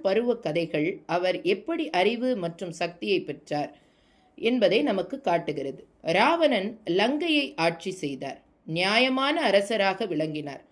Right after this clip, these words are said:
லங்கையின் பொருளாதாரம், கல்வி, கலை, கட்டடக்கலை, எல்லா துறைகளிலும் சிறந்த வளர்ச்சி. மக்களிடையே நீதி மற்றும் ஒழுக்கம் நிலைத்தது. ராவணன் வெறும்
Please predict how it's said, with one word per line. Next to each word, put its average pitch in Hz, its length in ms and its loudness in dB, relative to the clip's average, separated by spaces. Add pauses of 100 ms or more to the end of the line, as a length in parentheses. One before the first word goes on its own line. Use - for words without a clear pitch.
(340)
லங்கையின் 202 560 2
பொருளாதாரம், 196 800 2 (340)
கல்வி, 196 480 0 (380)
கலை, 180 340 2 (400)
கட்டடக்கலை, 220 760 2 (520)
எல்லா 285 400 0 (220)
துறைகளிலும் 226 680 2 (280)
சிறந்த 190 560 -2
வளர்ச்சி. 156 420 -2 (460)
மக்களிடையே 202 880 0 (640)
நீதி 320 320 4 (400)
மற்றும் 202 360 -2 (240)
ஒழுக்கம் 254 480 0 (160)
நிலைத்தது. 156 540 -2 (340)
ராவணன் 202 640 0 (280)
வெறும் 294 280 2